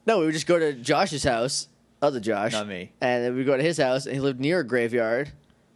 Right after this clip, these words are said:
Speaker 1: and we would just go at night, and it was fine.
Speaker 2: Yep.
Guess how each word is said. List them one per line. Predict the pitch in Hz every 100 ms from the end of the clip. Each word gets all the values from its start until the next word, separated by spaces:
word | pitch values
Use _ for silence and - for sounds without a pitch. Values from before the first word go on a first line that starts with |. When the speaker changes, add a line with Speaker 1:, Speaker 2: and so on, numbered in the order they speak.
| _ _ _ _
Speaker 1:
and | 113
we | 117
would |
just | 127 127
go | 123 127 123 120 - -
at | 113
night, | 120 151 104 - _ _ _ _ _ _ _ _
and | - 110
it |
was | 104 -
fine. | - 139 98 101 - - -
Speaker 2:
Yep. | 113 113